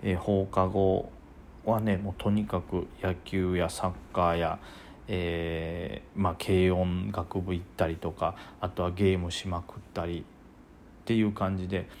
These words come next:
まあ、ちょっとなんか、なんていうの、おしゃれじゃないですけど、あの、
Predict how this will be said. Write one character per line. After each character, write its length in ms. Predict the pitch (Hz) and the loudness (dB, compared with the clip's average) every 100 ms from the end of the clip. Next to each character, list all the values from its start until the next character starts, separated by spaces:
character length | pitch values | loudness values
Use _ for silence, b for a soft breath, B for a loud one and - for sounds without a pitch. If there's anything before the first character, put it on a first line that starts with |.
| B B | B B
ま 80 | 135 | 0
あ、 20 | |
ち 100 | 135 | 2
ょ 20 | 214 | 0
っ 60 | |
と 100 | 214 | 2
な 100 | 143 | 2
ん 60 | 135 | 4
か、 200 | 117 87 | 4 2
な 80 | 101 | 0
ん 60 | 110 | -4
て 60 | |
い 20 | 104 | -4
う 40 | |
の、 100 | 87 | -6
お 80 | 107 | -2
し 120 | - | 0
ゃ 60 | 165 | 2
れ 160 | 135 | 2
じ 80 | 98 | 2
ゃ 60 | 90 | 2
な 120 | 90 | 0
い 60 | 92 | 0
で 100 | 87 | -2
す 120 | - | -4
け 80 | 87 | -4
ど、 160 | 87 - - | -4 -6 -6
あ 80 | 92 | -4
の、 340 | 90 90 - | -2 -4 -6